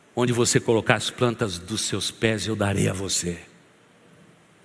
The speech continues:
A porta do inferno está aqui, nós vamos avançar como igreja.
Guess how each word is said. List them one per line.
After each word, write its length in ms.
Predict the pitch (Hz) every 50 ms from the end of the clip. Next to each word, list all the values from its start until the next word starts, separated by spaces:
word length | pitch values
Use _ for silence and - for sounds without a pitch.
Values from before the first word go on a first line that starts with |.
| _ _ _ - _ _ _ _ _ _ _ _ _ -
A 80 | - 98
porta 300 | - 135 139 - - 139
do 80 | 127 127
inferno 380 | 117 - - 139 131 123 120
está 120 | - - 110
aqui, 240 | 101 - - 131
nós 200 | 135 123 117 110
vamos 220 | 117 127 123 120 107
avançar 580 | 123 110 113 123 107 - - - 123 117 110
como 220 | 110 - 117 110 110
igreja. 560 | 107 101 107 113 113 113 110 95 85 95